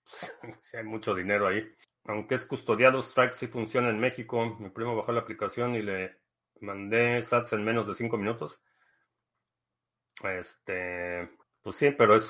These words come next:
custodiado. Y, y honestamente no sé por qué los bitcoiners le hicieron tanta, tanta bulla a Jack Mallers y lo pusieron así como que el niño prodigio y demás, pero pues es un <laughs> servicio de custodia. Strike no tiene nada de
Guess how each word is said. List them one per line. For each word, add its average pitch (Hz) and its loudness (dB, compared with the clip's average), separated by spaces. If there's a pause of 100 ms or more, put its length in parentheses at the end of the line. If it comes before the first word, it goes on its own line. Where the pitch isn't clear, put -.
(160)
custodiado. 113 4 (120)
Y, 117 4
y 120 10
honestamente 156 12
no 143 10
sé 151 6
por 117 4
qué 139 8
los 123 6
bitcoiners 127 4
le 98 2
hicieron 113 6
tanta, 113 6 (880)
tanta 135 12
bulla 135 12
a 101 10
Jack 127 8
Mallers 131 10
y 101 0
lo 98 0
pusieron 120 2
así 120 0
como 104 -2
que 101 -6
el 98 -4
niño 123 4
prodigio 113 0
y 98 2
demás, 113 6
pero 110 4
pues - -2
es 147 0
un 156 0
<laughs> - -
servicio 147 4
de 110 0
custodia. 160 4
Strike - 2 (240)
no 123 -8
tiene 120 -2
nada 120 4
de 98 -2